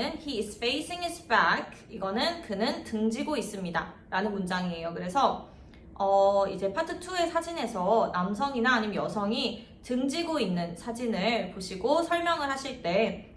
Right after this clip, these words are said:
그 행동 설명할 때 "He is facing his back against the camera"라고 설명하실 수 있습니다. 자, 그래서 오늘 이거 문장 다시 한번 읽어볼게요.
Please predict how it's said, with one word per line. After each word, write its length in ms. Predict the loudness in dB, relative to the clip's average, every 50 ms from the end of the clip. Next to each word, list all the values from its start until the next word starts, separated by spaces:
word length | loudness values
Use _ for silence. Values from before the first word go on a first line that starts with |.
| -12
그 100 | -10 -6
행동 340 | -4 -4 -4 -2 -2 -2 0
설명할 500 | 0 0 0 0 0 0 0 -2 -2 -2
때 500 | 0 2 2 2 0 -2 -10 -14 -16 -18 -18 -10
"He 320 | -4 -2 -2 -2 0 0
is 200 | 0 0 0 -2
facing 500 | -4 -2 -2 0 -2 -2 -4 -4 -6 -6
his 240 | -6 -6 -8 -6 0
back 480 | 2 4 4 4 4 2 0 -6 -8 -6 -4
against 460 | -2 2 2 2 2 2 0 -4 -6
the 120 | -8 -10 -8
camera"라고 880 | -4 -2 -2 0 0 0 -2 -4 -6 -4 -2 0 0 2 2 0 0
설명하실 480 | 0 -2 -2 -2 0 0 -2 -2 -4 -6
수 140 | -6 -6 -6
있습니다. 640 | -6 -6 -6 -6 -6 -4 -4 -6 -6 -8 -12 -16 -20 -20 -20 -20 -20 -20 -20 -14 -8
자, 160 | -4 -4 -4 -4
그래서 440 | -4 -2 -2 0 2 4 4 4 4 4
오늘 220 | 2 0 0 0 -2
이거 160 | -2 -2 -2
문장 520 | -2 0 0 2 4 4 4 4 2 0
다시 240 | -2 -2 -2 0 2
한번 200 | 2 2 2 2
읽어볼게요. 840 | 0 0 -2 -2 -4 -4 -6 -6 -2 0 2 2 2 2 0 -4 -8